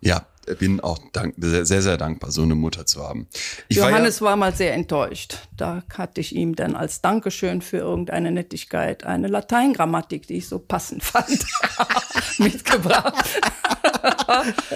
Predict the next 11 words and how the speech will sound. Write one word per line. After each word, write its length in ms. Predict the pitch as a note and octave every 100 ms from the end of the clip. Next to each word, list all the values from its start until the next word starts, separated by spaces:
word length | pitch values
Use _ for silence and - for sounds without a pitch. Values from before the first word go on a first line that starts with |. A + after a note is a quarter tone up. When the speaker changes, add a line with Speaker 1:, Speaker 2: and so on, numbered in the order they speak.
| - - - -
Speaker 2:
Da 160 | A3
musste 340 | A#3 A#3+ A#3+ A3+
ich 80 |
mir 160 | A3 G#3+
dann 160 | G#3 G#3
im 120 | G#3
Nachhinein 540 | G#3 G#3 G#3+ G3 F#3
sagen 540 | F#3+ F#3 G#3+ - C4+ - -
<laughs> 220 | - F3
lassen, 520 | A3+ A#3 G3 - A3+
dass 120 | F3